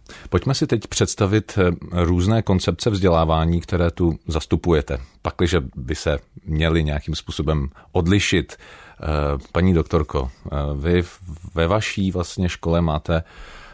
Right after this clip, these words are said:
eh, první až pátý stupeň, ehm, na základě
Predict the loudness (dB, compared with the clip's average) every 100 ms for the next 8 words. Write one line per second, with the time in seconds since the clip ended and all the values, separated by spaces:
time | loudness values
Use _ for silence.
0 | -8 -2 -2 -2 -2 -2 2 2 0 -4
1 | -4 -4 -4 -8 -4 -6 0 2 2 0
2 | -4 -18 -20 -20 -10 -4 -2 -2 -2 -2
3 | -4 -4 -8 -12 _ -20 _ -18 -12 -10
4 | -10 -6 -2 -2